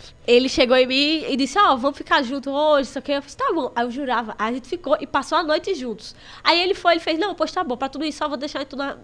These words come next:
lá na tua casa." Eu, "Tá bom." Aí ele deixou, tipo, ia me deixar e deixar minhas amigas também. Aí me deixou, aí ele fez, "Ó." Aí eu deixava minhas amigas, aí ele foi me deixar na parte de casa. Aí ele falou assim:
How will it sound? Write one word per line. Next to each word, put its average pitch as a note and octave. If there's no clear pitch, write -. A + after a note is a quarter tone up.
lá A#3+
na D4+
tua D4+
casa." G3
Eu, A3
"Tá F#4+
bom." G#3
Aí D4
ele E4
deixou, C4+
tipo, G#3+
ia A#3
me B3
deixar D#4+
e E4+
deixar D#4
minhas D4
amigas C#4+
também. A#3
Aí D4
me F4
deixou, F4
aí D4+
ele D#4
fez, C#4+
"Ó." D4
Aí A3+
eu B3+
deixava B3+
minhas B3
amigas, D#4+
aí F4
ele D4+
foi D4+
me B3+
deixar D4
na C#4+
parte C#4+
de E4+
casa. G3
Aí B3
ele C4+
falou D4
assim: C4